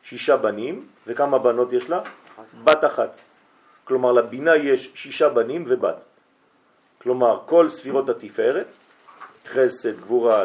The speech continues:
תפארת, נצח, הוד ויסוד, והמלכות, שהיא הבת האחרונה. כלומר, לבינה יש שישה בנים ובת אחת. ולכן היא שמחה. היא שמחה ממה? מזה שיש לה תולדות.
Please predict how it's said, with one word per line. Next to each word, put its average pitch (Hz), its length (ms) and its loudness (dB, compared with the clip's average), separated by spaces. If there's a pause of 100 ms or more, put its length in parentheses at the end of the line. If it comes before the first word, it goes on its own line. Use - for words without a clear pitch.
תפארת, 110 580 -2
נצח, 117 400 -2 (100)
הוד 113 320 4
ויסוד, 101 760 -2 (480)
והמלכות, 170 720 2 (140)
שהיא 120 260 -2
הבת 85 260 -2 (280)
האחרונה. 101 500 -2 (600)
כלומר, 120 240 -2
לבינה 123 480 0
יש 143 400 -2
שישה 127 260 2
בנים 139 460 -2 (400)
ובת 131 420 2
אחת. - 340 -8 (1000)
ולכן 120 340 0
היא 143 120 -10
שמחה. 123 400 -6 (540)
היא 190 280 -10
שמחה 127 280 4
ממה? 113 400 -2 (640)
מזה 101 260 -2
שיש 123 260 -4
לה 139 80 -2
תולדות. 156 500 2